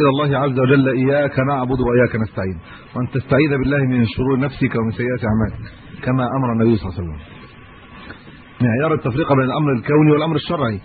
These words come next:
سياق الأدلة هو الذي يدل على ذلك. سياق الكلام في أنه أمر شرعي بمعناه أمر يحبه الله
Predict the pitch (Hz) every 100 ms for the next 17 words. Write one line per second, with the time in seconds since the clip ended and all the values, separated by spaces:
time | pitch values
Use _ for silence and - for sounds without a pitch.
0 | - - - 131 147 175 151 127 123 120
1 | 135 139 139 143 143 147 143 156 147 147
2 | 147 175 123 - - - - - - -
3 | - - 143 147 135 117 120 135 143 131
4 | 127 131 147 135 120 - - - - 160
5 | 151 135 156 151 135 135 139 160 156 160
6 | 156 151 143 120 165 151 151 151 165 156